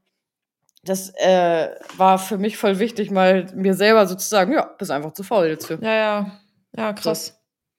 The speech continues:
Speaker 1: Also
Speaker 2: Heftig.
Speaker 1: Obwohl ich an sich, also ich bin gar kein fauler Mensch, ne? Aber du weißt ja, wie ich das meine. Das ist
Speaker 2: Ja,
Speaker 1: halt
Speaker 2: ja, auf
Speaker 1: so,
Speaker 2: jeden Fall.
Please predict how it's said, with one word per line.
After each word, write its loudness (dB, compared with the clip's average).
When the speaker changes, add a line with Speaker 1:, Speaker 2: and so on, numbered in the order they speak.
Speaker 1:
Also 0
Speaker 2:
Heftig. -4
Speaker 1:
Obwohl 0
ich -2
an 0
sich, -8
also -2
ich -12
bin -6
gar 2
kein -4
fauler -2
Mensch, 0
ne? -6
Aber 0
du -8
weißt 2
ja, -8
wie -12
ich -14
das -10
meine. -10
Das -16
ist -8
Speaker 2:
Ja, 0
Speaker 1:
halt 2
Speaker 2:
ja, 2
auf -8
Speaker 1:
so, -2
Speaker 2:
jeden 2
Fall. -2